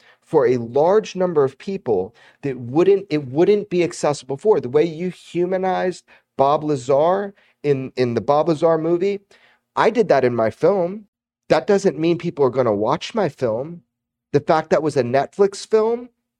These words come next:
and the fact that that was seen by hundreds of millions, I showed them the trailer. So you have helped people in this field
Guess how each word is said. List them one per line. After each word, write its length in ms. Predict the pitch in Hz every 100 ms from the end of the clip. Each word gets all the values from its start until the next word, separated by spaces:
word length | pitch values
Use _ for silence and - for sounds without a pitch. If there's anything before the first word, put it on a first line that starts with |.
| _
and 120 | 143
the 40 | 131
fact 280 | - 151 147
that 100 | -
that 240 | 151 139
was 200 | 139 123 -
seen 340 | - 175 180
by 180 | 151 127
hundreds 440 | - 165 175 180
of 60 | 151
millions, 360 | 139 185 226 - _ _ _ _
I 140 | - 202
showed 380 | - 269 247 175
them 160 | 151
the 80 | 120
trailer. 680 | 226 - 208 254 135 - - _ _ _ _ _ _
So 400 | - 180 165 - _ _ _
you 260 | 143 180 262
have 120 | 202
helped 760 | - - 180 151 - - - -
people 540 | - 160 - - - - _ _ _ _ _ _ -
in 220 | 160 175
this 280 | 170 165 -
field 440 | - 139 151 175